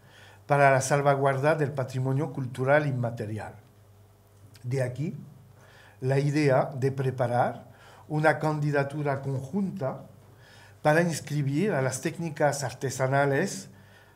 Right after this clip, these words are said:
tradicionales ligadas a la producción de espartería en las listas representativas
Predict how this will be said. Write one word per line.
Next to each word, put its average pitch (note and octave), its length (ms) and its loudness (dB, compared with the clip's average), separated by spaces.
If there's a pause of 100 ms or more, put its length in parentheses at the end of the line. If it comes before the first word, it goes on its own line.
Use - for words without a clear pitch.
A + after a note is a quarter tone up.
(180)
tradicionales C3+ 960 0
ligadas C#3+ 720 0
a B2 80 -4
la A#2+ 140 -2
producción C#3 560 -6
de B2+ 80 -4
espartería B2+ 800 -2 (560)
en C#3+ 180 0
las C#3 220 0
listas E3 520 -4
representativas C3+ 1160 -6